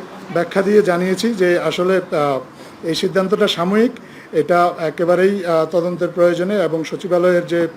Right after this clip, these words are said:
আহ, ক্রাইম যে, আহ, ক্রাইমের যে লক্ষণগুলো, যে একটা, যেটা সন্দেহ করা হচ্ছে, এগুলাকে প্রোটেক্ট করার জন্য, যাতে বেশি মানুষ সেখানে প্রবেশ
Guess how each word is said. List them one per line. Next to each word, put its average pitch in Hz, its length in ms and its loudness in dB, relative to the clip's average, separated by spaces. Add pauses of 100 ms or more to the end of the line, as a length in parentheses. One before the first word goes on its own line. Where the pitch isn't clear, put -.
(140)
আহ, 139 220 -6 (440)
ক্রাইম 180 360 0
যে, 180 260 4 (180)
আহ, 156 360 -2 (380)
ক্রাইমের 175 400 -2
যে 170 280 0 (340)
লক্ষণগুলো, 185 600 4
যে 160 120 -2
একটা, 165 160 -4
যেটা 160 220 -2
সন্দেহ 220 340 6
করা 185 180 4
হচ্ছে, 165 300 0 (300)
এগুলাকে 202 320 4
প্রোটেক্ট 202 380 0
করার 208 220 4
জন্য, 226 240 2
যাতে 175 200 0
বেশি 165 260 -4
মানুষ 190 260 -4
সেখানে 185 240 -4
প্রবেশ 170 240 -2